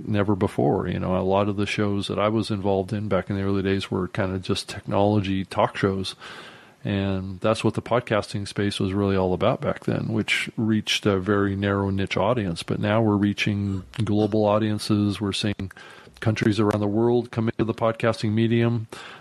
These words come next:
like we've never seen before and become, you know, significant. You know,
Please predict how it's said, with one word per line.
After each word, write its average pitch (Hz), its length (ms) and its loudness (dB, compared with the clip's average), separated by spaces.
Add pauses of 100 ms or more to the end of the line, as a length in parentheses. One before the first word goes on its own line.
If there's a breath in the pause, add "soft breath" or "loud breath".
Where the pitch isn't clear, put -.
like 110 160 0
we've 113 120 0
never 120 220 2
seen 131 240 2
before 90 520 -2 (500 loud breath)
and 98 640 -2
become, 101 640 0 (180)
you 101 160 0
know, 92 120 0
significant. 104 880 -2
You 104 140 -4
know, 98 160 -2